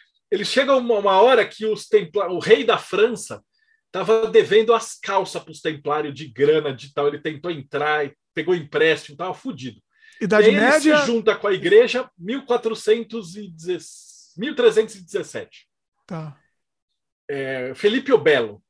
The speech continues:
Speaker 1: quem quiser pesquisar aí, e a morte do Jack de Molay, que é super importante pra cavalaria.
Speaker 2: Uhum.
Speaker 1: Ah, e aí o que que ele faz? Ele tenta se juntar com a igreja pra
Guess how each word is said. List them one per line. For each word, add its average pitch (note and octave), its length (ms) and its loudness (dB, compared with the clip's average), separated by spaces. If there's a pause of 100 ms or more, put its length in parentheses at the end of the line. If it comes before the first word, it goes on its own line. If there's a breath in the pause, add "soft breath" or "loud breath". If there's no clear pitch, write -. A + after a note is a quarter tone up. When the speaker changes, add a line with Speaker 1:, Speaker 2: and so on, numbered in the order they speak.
(100)
Speaker 1:
quem C#3+ 160 -16
quiser C#3 240 -10
pesquisar C3+ 520 -10
aí, F3 300 -6 (460 soft breath)
e E3 40 -8
a D#3+ 80 0
morte G#3+ 340 0
do G3+ 120 -4
Jack G3+ 340 -2
de G3+ 100 4
Molay, C#3 520 -4
que - 100 -18
é A#2+ 60 -14
super - 380 -10
importante A#2 840 -12
pra A2+ 120 -16
cavalaria. A2 600 -10 (580 soft breath)
Speaker 2:
Uhum. E3 140 -12 (340)
Speaker 1:
Ah, D3 40 2
e G3 100 4
aí A#3+ 100 6
o - 20 -6
que C#4+ 100 -10
que F4 80 -4
ele D#4 120 0
faz? D3+ 380 -2
Ele A3 140 -4
tenta C4 340 0
se C4 180 -10
juntar G#3 340 -6
com G3 120 -6
a G3 40 -4
igreja G3+ 640 0 (640)
pra G3+ 300 -6